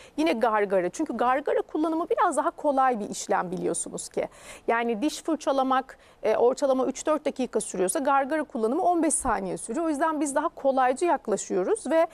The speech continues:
e, on beş saniyelik bir gargarayla ağız, e, bakımına ulaşacağımızı zannediyoruz.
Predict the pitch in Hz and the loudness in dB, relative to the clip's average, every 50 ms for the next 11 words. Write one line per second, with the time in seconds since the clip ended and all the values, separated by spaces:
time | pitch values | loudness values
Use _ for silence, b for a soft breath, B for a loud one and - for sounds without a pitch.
0 | B B B B B - 220 - 269 311 330 320 311 - - 320 285 277 277 269 | B B B B B 0 2 4 4 4 2 0 -2 0 0 0 0 0 0 -2
1 | 277 277 - - 277 262 226 254 254 262 277 262 311 294 262 233 220 277 320 - | -4 -4 -6 -6 -6 -4 0 0 2 2 2 2 2 2 4 2 2 2 0 0
2 | - 277 302 349 339 - - - - - 226 196 214 240 - - 240 277 349 392 | 0 2 2 2 0 -2 -4 -4 -2 -2 0 0 -2 -2 -2 -2 -2 0 2 2
3 | 359 320 339 - - 254 233 302 285 269 269 269 277 254 269 226 233 208 190 185 | 2 2 2 0 0 0 2 2 4 4 2 2 0 -2 -2 0 0 0 0 0
4 | 185 180 175 | -2 -2 -4